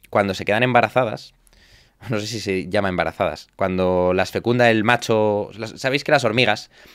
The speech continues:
cuando se reproducen, es porque e-, echan a volar? Ocurre una vez al año, no sé si es una vez al año, en algunas especies una vez al año.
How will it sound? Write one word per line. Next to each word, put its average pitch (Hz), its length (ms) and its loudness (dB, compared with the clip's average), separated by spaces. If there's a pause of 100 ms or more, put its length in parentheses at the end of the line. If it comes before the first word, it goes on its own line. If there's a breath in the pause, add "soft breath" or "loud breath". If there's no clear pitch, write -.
(220 soft breath)
cuando 92 400 2
se 98 120 -6
reproducen, 101 480 0
es 101 80 -8
porque 98 240 -4
e-, 98 240 -6
echan 120 180 -2
a 117 60 4
volar? 92 420 0 (280)
Ocurre 98 340 -2
una 101 140 2
vez 101 140 2
al 113 100 2
año, 196 340 0 (220)
no - 140 -4
sé 156 60 -6
si 165 40 -6
es 160 40 -8
una 156 100 2
vez 131 100 -2
al 117 80 2
año, 92 280 -6 (420 soft breath)
en 113 80 0
algunas 156 240 4
especies 135 260 -6
una 120 100 4
vez 110 120 0
al 95 100 0
año. 90 240 -6